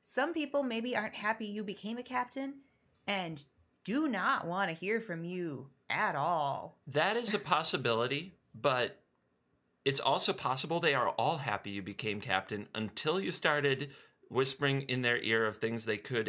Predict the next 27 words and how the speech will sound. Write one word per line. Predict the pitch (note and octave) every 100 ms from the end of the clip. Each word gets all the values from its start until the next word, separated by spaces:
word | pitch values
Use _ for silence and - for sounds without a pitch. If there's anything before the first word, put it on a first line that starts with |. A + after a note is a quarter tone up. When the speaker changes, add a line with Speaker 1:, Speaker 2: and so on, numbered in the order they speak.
| -
Speaker 2:
and | G2+
should | - G#2+
be | G#2+
doing | G#2 G#2+ G#2
better | F#2 F#2+ F#2+ -
every | G2 G2 G2 G#2 G#2
time | G2+ G2+ G2 F#2+
they | F2
skate. | F#2+ - C#2 - - _ _ _ _ _ _ _ D#3 D#3+
Speaker 1:
That | F#3 D#3 E3 -
is | G#3+ G#3+ G#3+
also | E3 C3 D#3+ - F3
possible. | E3+ C3+ - - - - F#3+
Speaker 2:
<laughs> | - - -
Yeah. | - - - _ _ _
So | - G#2+ F#2+ -
those | A#2+ A2+
are | A#2+ A2+ -
all | B2 B2+
risks | A#2 A2+ - - -
if | A2 A2+
you | G#2+
become | G#2 - A2+ G#2 G#2
somebody | A2+ G#2+ G2+ G2+
who's | A2+
a | A2
little | B2+ C3 A#2+ -